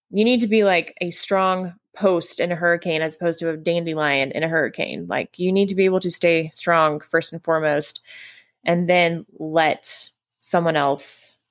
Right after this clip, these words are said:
in, you know, you know, and choose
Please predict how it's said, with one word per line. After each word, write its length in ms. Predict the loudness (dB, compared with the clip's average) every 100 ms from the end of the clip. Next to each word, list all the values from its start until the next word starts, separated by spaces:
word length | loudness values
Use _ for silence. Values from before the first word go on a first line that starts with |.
| _
in, 420 | 2 2 0 -4 -8 -10
you 120 | -4 0
know, 500 | 2 0 -2 -16 -20 -14
you 100 | -4
know, 220 | -2 -2 -4 -4
and 120 | -2
choose 720 | 0 2 4 4 2 -4 -8